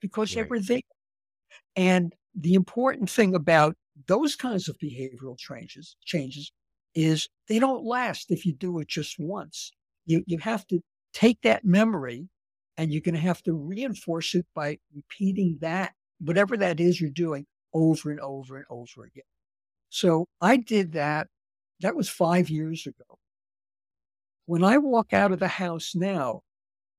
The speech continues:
Speaker 1: almost subconsciously, I feel my pockets. I know where my cell phone should be. I know where my wallets and keys are. I do not forget them anymore.
Speaker 2: Mm.
Speaker 1: And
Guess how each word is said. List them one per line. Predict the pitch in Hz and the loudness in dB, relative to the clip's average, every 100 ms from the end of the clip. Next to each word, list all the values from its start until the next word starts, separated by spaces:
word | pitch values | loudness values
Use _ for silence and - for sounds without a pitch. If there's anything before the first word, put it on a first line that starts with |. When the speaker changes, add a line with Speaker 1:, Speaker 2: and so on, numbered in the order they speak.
| _ - | _ -2
Speaker 1:
almost | 214 262 - - | 0 -2 -4 0
subconsciously, | 185 - - 220 233 - 151 - 139 135 - | 0 0 -6 -4 -4 -4 -8 -8 -8 -8 0
I | 175 180 | 2 2
feel | - 190 | 2 0
my | 170 151 | 0 -6
pockets. | - 131 - - - - - _ _ _ | -6 -10 -10 -18 -18 -18 -20 _ _ _
I | 143 151 | -2 4
know | 156 180 | 6 8
where | 196 190 180 | 6 2 2
my | 160 | 0
cell | 156 - 175 | 0 2 2
phone | 185 175 180 | 2 0 0
should | - 165 | -4 -6
be. | 190 208 - | -4 -4 -8
I | 143 | -10
know | 139 147 | -10 -10
where | 147 156 | -12 -12
my | 156 151 | -10 -8
wallets | 139 139 143 - | -6 -6 -6 -10
and | 147 143 | -12 -12
keys | - 131 131 - | -14 -14 -14 -18
are. | _ _ _ _ _ - 160 | _ _ _ _ _ -6 -6
I | - | -2
do | - 175 | 2 4
not | 175 156 - | 4 0 -4
forget | 175 131 139 - | -8 -8 -10 -12
them | 131 | -14
anymore. | 131 - _ - - _ _ _ _ 113 | -16 -20 _ -20 -20 _ _ _ _ _
Speaker 2:
Mm. | 104 92 90 _ _ _ _ _ - | -16 -16 -16 _ _ _ _ _ -6
Speaker 1:
And | 160 156 | -4 -2